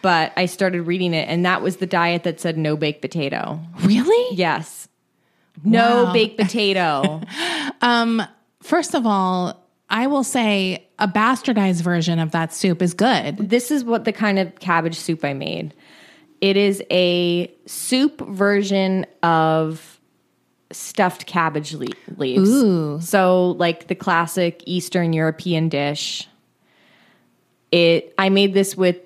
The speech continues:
Speaker 1: turkey meat, like ground turkey, and it had tomatoes, and then I used some of my chicken stock in it.
Speaker 2: Mm-hmm.
Speaker 1: I put some smoked paprika in there.
Speaker 2: Yeah.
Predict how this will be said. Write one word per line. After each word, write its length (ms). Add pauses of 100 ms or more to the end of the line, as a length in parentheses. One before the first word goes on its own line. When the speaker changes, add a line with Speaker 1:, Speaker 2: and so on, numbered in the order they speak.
(240)
Speaker 1:
turkey 360
meat, 260 (840)
like 160
ground 260
turkey, 500 (480)
and 760
it 80
had 200
tomatoes, 600
and 100
then 100
I 40
used 240
some 140
of 60
my 100
chicken 340
stock 480 (560)
in 100
it. 200
Speaker 2:
Mm-hmm. 100 (840)
Speaker 1:
I 60
put 200
some 160
smoked 380
paprika 460
in 200
there. 300
Speaker 2:
Yeah. 300